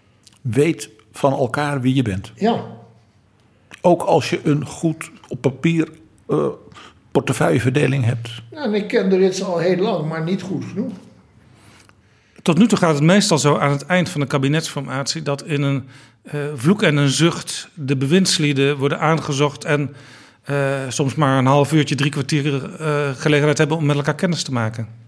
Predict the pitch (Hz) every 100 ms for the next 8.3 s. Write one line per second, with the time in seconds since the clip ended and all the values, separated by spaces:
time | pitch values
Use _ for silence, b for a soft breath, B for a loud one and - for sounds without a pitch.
0 | - 165 127 151 - - 190 156 147 151
1 | 135 160 156 165 120 117 113 - - -
2 | _ _ _ _ _ _ - - - 208
3 | 214 196 175 180 202 185 190 170 165 185
4 | 180 175 175 180 180 165 185 165 247 196
5 | - - _ _ _ _ _ _ _ _
6 | _ _ _ _ - 277 - 240 202 190
7 | - 233 220 190 190 190 170 175 185 160
8 | 190 180 117